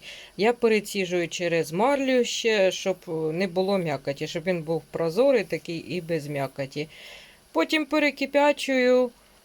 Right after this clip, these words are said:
е, лимонну кислоту, цукор, хотіла сказати сіль, цукор за, за смаком, <laughs> лимонну кислоту, цукор додаю, закипіло, по банкам закриваю і все.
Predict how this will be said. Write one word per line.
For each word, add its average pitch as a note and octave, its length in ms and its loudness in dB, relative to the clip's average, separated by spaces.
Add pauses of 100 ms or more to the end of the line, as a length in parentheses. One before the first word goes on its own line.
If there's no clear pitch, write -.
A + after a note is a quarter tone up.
(400)
е, F#3+ 600 2
лимонну A3+ 440 4
кислоту, G#3 640 0
цукор, A#3 520 0
хотіла G#3 360 2
сказати G3 380 2
сіль, A#3 280 -2
цукор B3+ 420 6
за, C#4 200 6
за C4+ 300 8
смаком, D4+ 680 6 (180)
<laughs> - 220 -6
лимонну A#3+ 480 4
кислоту, G#3 680 0
цукор G3 460 0
додаю, F#3+ 640 2 (340)
закипіло, F#3+ 720 2
по - 180 -2
банкам F3 600 0
закриваю E3+ 720 2
і F#3 300 -6
все. D3+ 520 -6